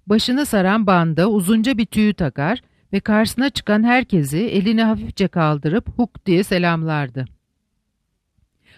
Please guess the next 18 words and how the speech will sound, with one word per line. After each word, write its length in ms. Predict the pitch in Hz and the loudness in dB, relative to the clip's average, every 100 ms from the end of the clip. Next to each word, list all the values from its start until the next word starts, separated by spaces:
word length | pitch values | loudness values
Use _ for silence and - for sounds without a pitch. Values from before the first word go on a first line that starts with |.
| - | -2
Hook'tan 480 | 220 - - 285 285 | -2 0 0 0 0
çok 260 | 320 - | -2 0
daha 200 | 240 190 | 0 0
sevimli 580 | 175 196 175 170 160 214 | 2 0 0 -4 -4 -2
bir 140 | 220 190 | -2 0
başka 340 | 214 - 262 | -2 -2 -2
marjinal 640 | 220 185 175 156 160 151 | 2 2 2 0 0 -2
tipe 400 | 151 156 165 247 - _ _ | -2 -2 -2 -2 -6 _ _
"Hey 220 | 240 262 | 2 4
yavrum 420 | 247 202 190 220 | 4 4 4 2
hey" 240 | 214 190 156 | 4 2 2
denilirdi. 640 | 147 131 131 123 117 131 - _ _ _ _ _ _ _ - | -2 0 -4 -4 -4 -6 -6 _ _ _ _ _ _ _ 0
"Hey 180 | 240 302 | 2 4
yavrum 460 | 294 233 170 170 | 6 4 4 2
hey" 180 | 165 233 | 2 0
Fransızca 500 | - 240 247 - 196 | 0 2 2 2 2
öğretmeniydi 720 | 151 147 143 151 147 143 135 | 4 2 0 -4 -2 -2 -2
aslında. 580 | 143 139 - 143 135 | -4 -4 -6 -6 -4